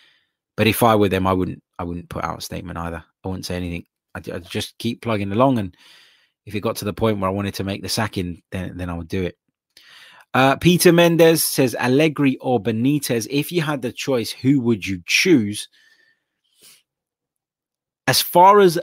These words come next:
long term goes, as far as looking at the longer term, I'm not really a huge fan of Rafa Benitez. I think that Rafa Benitez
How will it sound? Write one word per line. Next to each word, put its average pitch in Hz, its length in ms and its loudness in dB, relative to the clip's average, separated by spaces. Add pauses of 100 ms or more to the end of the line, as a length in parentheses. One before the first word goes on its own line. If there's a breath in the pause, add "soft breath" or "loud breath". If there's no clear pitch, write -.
long 139 500 2
term 120 540 -4 (680)
goes, 90 500 -10
as 101 140 -14
far 135 200 -2
as 110 100 -6
looking 123 200 -8
at 113 100 -12
the 113 80 -10
longer 110 480 -4
term, 90 400 -10 (1800)
I'm 123 220 0
not 190 220 4
really 135 800 4 (1120)
a 113 60 -8
huge 127 400 -2
fan 117 320 -2
of 92 160 -8
Rafa 104 280 -2
Benitez. 95 640 -8
I 104 100 -6
think 151 200 2
that 117 140 -6
Rafa 113 280 -6
Benitez 104 540 -6